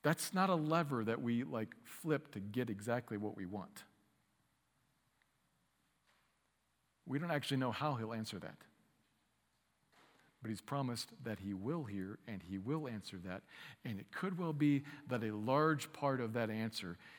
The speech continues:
is, "Come here and sit with me. You are worried about where you're gonna get the money for the mortgage."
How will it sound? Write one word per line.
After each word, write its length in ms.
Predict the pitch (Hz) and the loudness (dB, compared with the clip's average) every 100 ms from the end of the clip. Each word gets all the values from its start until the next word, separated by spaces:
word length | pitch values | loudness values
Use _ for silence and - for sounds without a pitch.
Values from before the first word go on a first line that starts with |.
| - - | -12 -4
is, 440 | 120 107 104 - - - - _ _ _ _ _ _ _ | 0 0 -2 -6 -10 -20 -20 _ _ _ _ _ _ _
"Come 180 | - 139 | -4 0
here 180 | 143 135 | 2 2
and 100 | 113 | 0
sit 200 | - 120 | -2 -4
with 160 | 117 107 | -6 -8
me. 200 | 101 101 - _ _ _ _ _ _ _ _ _ _ - | -10 -12 -18 _ _ _ _ _ _ _ _ _ _ 0
You 220 | 135 147 | 4 6
are 100 | 123 | 4
worried 720 | 101 113 131 139 143 143 - - | 2 4 6 8 8 6 0 -8
about 320 | 127 113 110 - | -2 2 2 2
where 240 | 113 127 | 0 2
you're 160 | 127 123 | 2 2
gonna 180 | 123 | 2
get 200 | 117 117 | 0 0
the 60 | 113 | 0
money 260 | 110 113 107 | 0 0 -2
for 140 | 113 | -4
the 80 | 98 | -2
mortgage." 600 | 92 95 87 85 - | -2 -2 -6 -8 -10